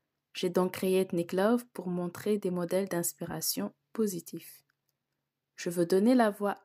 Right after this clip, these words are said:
à des femmes afrodescendantes, multiculturelles, et recueillir des récits de vie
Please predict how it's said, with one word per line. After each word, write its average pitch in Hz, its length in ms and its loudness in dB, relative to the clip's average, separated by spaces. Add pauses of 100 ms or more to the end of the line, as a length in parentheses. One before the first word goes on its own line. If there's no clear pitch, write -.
à 233 100 0
des 208 140 0
femmes 180 480 -6 (520)
afrodescendantes, 185 1160 -2 (500)
multiculturelles, 214 1300 2 (640)
et 190 60 0
recueillir 220 680 4
des 190 140 0
récits 185 320 -2
de 196 120 0
vie 190 320 -2